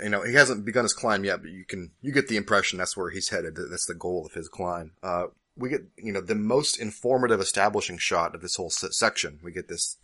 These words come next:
almost two-page shot of the hand, you know, rising up like that from the sea of apostles surrounding, you know, the mountainous faces on the ground. I also like how the lighting works here, where,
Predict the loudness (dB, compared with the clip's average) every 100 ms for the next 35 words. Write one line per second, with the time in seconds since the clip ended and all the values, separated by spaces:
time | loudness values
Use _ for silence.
0 | -4 -2 0 -2 -6 -6 -4 -2 -2 2
1 | 2 0 -4 -6 -4 -4 -6 -14 _ _
2 | _ -8 -4 4 4 4 -2 -6 -6 -8
3 | -6 -6 -4 -4 -2 -2 -8 -16 _ _
4 | _ 2 4 6 4 2 0 2 2 2
5 | -2 -2 -2 0 0 0 -4 -8 -10 -10
6 | -10 -6 -4 -4 -8 -4 -4 -2 -6 -6
7 | -8 -12 -10 -8 -6 -6 -10 -18 _ _
8 | -20 _ 2 4 6 6 4 4 6 6
9 | 4 -2 -4 -2 -4 -4 -6 0 4 4